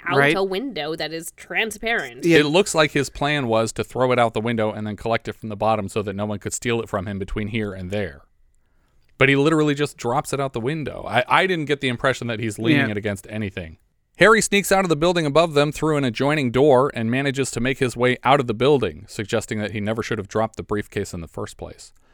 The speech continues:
Speaker 3: I feel like it would have made more sense if he thought he could climb out the window and then dropped it by mistake. But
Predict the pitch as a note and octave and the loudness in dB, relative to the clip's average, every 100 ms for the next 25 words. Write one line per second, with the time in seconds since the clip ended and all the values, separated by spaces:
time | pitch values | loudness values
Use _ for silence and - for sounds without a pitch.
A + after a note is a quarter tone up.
0 | _ _ - B2+ F#3 E3 D3+ C#3+ D3 C#3 | _ _ -6 4 6 6 4 2 4 2
1 | B2 C#3+ D#3 C#3 C3+ - A#2+ - A#2 - | 2 0 0 0 -2 -2 -4 -4 -2 2
2 | B2+ B2+ - A2 - G#2+ A2+ C3+ C#3 C#3+ | 2 2 -2 -6 -4 -4 -2 -2 -2 -4
3 | C#3+ D3 D3+ D#3+ D3 D3 D3 D3+ D3+ - | -4 -2 -4 -4 -6 -6 -4 -2 -4 -4
4 | C#3+ C#3+ C#3+ - D3+ D3+ - _ _ _ | -6 -6 -6 -6 -6 -8 -10 _ _ _
5 | _ _ _ G#2 | _ _ _ -6